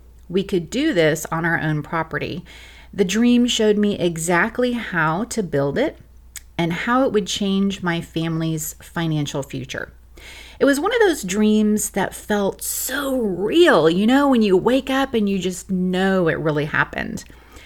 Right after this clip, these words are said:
This dream was in my bones. But it was sort of crazy, so I really didn't want to share it with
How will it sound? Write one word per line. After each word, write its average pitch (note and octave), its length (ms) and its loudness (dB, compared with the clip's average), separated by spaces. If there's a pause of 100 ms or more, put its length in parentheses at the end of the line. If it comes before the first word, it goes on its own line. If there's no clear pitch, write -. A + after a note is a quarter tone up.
(240)
This A3+ 200 2
dream A#3 680 2
was F3+ 360 0
in E3+ 360 0 (120)
my D3+ 180 -2
bones. C#3 680 -6 (760)
But A#3 420 4 (140)
it B3 300 2
was G#4+ 340 4
sort E4 380 -2
of D4 340 -2 (140)
crazy, - 760 0
so F#3+ 580 4
I F#3 220 6
really A#3+ 360 4
didn't C4 220 2
want G#3+ 140 2
to G#3 60 2
share E3 320 4
it - 120 0
with D3 280 -4